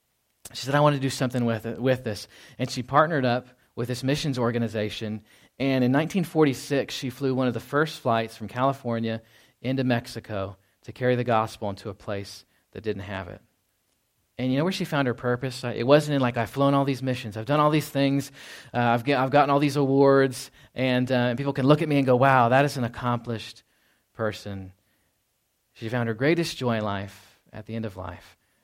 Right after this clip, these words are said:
when she said, "I want to use the years that I have left to do great things for God."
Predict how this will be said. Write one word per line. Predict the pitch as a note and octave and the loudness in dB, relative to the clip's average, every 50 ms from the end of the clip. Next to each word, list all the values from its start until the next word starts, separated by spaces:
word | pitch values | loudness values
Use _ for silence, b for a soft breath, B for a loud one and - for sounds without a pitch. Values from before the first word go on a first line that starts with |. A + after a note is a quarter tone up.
| _ _ | _ _
when | A2 A2+ - | -14 -12 -12
she | - G#2 | -12 -12
said, | - A#2 G#2 | -8 -6 -4
"I | G#2 | -4
want | G#2 A#2 - D3 D3+ | -2 -2 -2 -2 -2
to | C3+ | -2
use | C3 C3 C3 C3 B2 B2+ | -4 -4 -4 -4 -6 -8
the | - A2+ | -8 -8
years | G#2 G#2 G#2 G#2 G#2+ G#2 | -6 -6 -4 -6 -6 -6
that | G#2+ F#2+ | -8 -10
I | F#2+ F#2+ | -10 -10
have | F#2 F#2+ G#2 G#2+ A#2 A#2+ A2 - | -10 -8 -6 -4 -4 -4 -4 -8
left | G2 F#2 F2+ F#2 - - - _ _ _ _ _ _ _ _ _ _ _ | -10 -10 -10 -12 -16 -18 -20 _ _ _ _ _ _ _ _ _ _ _
to | - G2+ | -20 -16
do | F#2 - G#2 G#2 G2 F#2+ F#2+ - _ _ _ _ | -12 -10 -8 -8 -8 -8 -10 -12 _ _ _ _
great | A2 G#2+ G#2+ G#2 - | -6 -6 -6 -6 -10
things | - F#2 F2 F2 - - - - - - _ _ _ _ | -12 -12 -12 -12 -14 -18 -20 -20 -20 -20 _ _ _ _
for | _ - G2+ | _ -12 -10
God." | F2+ G2 F#2 F2+ F2 F2+ F#2+ | -8 -8 -8 -8 -8 -10 -12